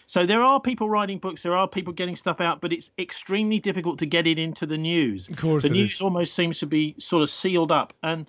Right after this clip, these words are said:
Speaker 2: Here's a
Speaker 1: I will
Speaker 2: theory.
Speaker 1: say
Speaker 2: Can I give you a theory? 'Cause I'm looking
Speaker 1: Yeah.
Speaker 2: at the clock 'cause we have to stop at six.
Speaker 1: Go for it.
Speaker 2: Well,
Speaker 1: Yeah,
Speaker 2: look,
Speaker 1: go
Speaker 2: when
Speaker 1: for
Speaker 2: I,
Speaker 1: it.
Speaker 2: when I'm back after Easter, we'll, we'll do a much longer show. We will on this 'cause this is hugely important as well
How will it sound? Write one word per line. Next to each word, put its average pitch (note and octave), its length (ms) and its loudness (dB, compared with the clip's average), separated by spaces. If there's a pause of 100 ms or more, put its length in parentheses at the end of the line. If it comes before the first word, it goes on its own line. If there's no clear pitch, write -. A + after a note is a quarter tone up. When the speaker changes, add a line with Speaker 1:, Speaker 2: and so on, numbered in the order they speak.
(100)
Speaker 2:
Here's A3 200 4
a A3 60 4
Speaker 1:
I - 40 6
will F3 40 4
Speaker 2:
theory. A3+ 220 6
Speaker 1:
say - 60 -2
Speaker 2:
Can G3+ 80 4
I A#3+ 80 8
give G#3+ 140 4
you A3+ 140 6
a G3+ 60 6
theory? A3 200 2
'Cause - 120 0
I'm G3 80 6
looking A3+ 160 6
Speaker 1:
Yeah. G#3+ 60 6
Speaker 2:
at F#3+ 60 4
the F#3 60 0
clock G3 200 6
'cause D#3 100 0
we F3+ 80 6
have G3 160 4
to F3+ 100 -4
stop F3+ 260 2
at D#3 100 -2
six. - 420 0
Speaker 1:
Go B3+ 200 0
for G#3 140 -8
it. - 80 -6
Speaker 2:
Well, D#3 80 4
Speaker 1:
Yeah, F#3+ 60 10
Speaker 2:
look, E3 80 6
Speaker 1:
go D3 60 0
Speaker 2:
when F#3+ 100 6
Speaker 1:
for - 20 10
Speaker 2:
I, G3+ 60 8
Speaker 1:
it. F#3 60 2
Speaker 2:
when F#3+ 120 6
I'm F#3+ 140 6
back F3 260 6
after D#3 500 4
Easter, D#3+ 360 0
we'll, B2+ 240 2
we'll C#3 120 2
do C3+ 300 0
a C3 60 -2
much C#3 200 -2
longer C#3 280 2
show. A#2+ 240 0
We B2+ 160 -2
will D3 240 0
on C#3+ 180 2
this C#3 160 0
'cause B2 140 -6
this C#3+ 160 -4
is B2+ 100 -10
hugely B2+ 480 -4
important D3 640 2
as C3 160 -4
well D#3+ 300 4